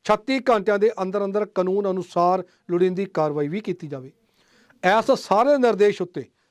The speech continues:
ਜਿਹੜੀ ਕੀਤੀ ਗਈ ਕਾਰਵਾਈ ਦੇ ਰੂਪ ਵਿੱਚ ਪਾਲਣਾ ਰਿਪੋਰਟ ਚੋਣ ਕਮਿਸ਼ਨ ਨੂੰ ਜਮ੍ਹਾਂ ਕਰਾਉਣ ਦੇ ਲਈ ਹਸਤਾਖਰ ਕਰਨ ਵਾਲੇ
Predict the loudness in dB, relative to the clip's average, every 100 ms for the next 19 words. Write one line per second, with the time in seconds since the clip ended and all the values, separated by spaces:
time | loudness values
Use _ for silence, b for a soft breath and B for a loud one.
0 | -6 -2 -2 -4 -8 -6 -6 -6 -2 -2
1 | 0 -2 0 0 -2 -2 -4 2 0 0
2 | B B _ 0 2 0 -2 -2 -4 -4
3 | 0 2 2 -4 _ 0 2 2 -2 -4
4 | -4 -2 2 2 2 B B -14 0 2
5 | 4 2 2 0 0 0 -2 -4 -8 _
6 | _ _ _ _ _ _ _ _ _ _
7 | _ _ _ _ _ _ _ _ _ _
8 | _ _ _ 0 0 2 0 0 -2 0
9 | 0 0 2 2 2 -2